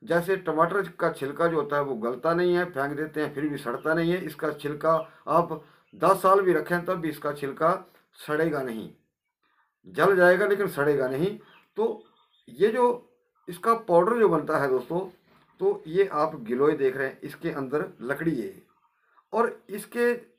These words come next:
लकड़ी के ऊपर इसके, अ, गिलोय का गुदा होता है।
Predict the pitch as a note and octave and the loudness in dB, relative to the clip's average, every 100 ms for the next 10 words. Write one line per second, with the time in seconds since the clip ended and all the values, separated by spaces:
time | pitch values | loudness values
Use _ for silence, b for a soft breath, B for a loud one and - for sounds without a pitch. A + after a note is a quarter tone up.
0 | _ C#3+ D#3+ F#3 B3 A#3 F#3+ D#3+ A#2 F2 | _ -10 -6 -4 -6 -4 -4 -2 -6 -10
1 | _ _ _ _ _ _ _ - _ _ | _ _ _ _ _ _ _ -20 _ _
2 | _ - F3+ G#3 G#3 - - C3+ - - | _ -14 -6 -2 -2 -4 -10 -20 -20 -18
3 | - D#3+ C#3+ D3 F3+ G3+ A3 C#3+ D3+ G3 | -2 0 2 4 4 6 2 0 2 6
4 | F3+ A#2 - G2 - | 6 4 -4 -10 -12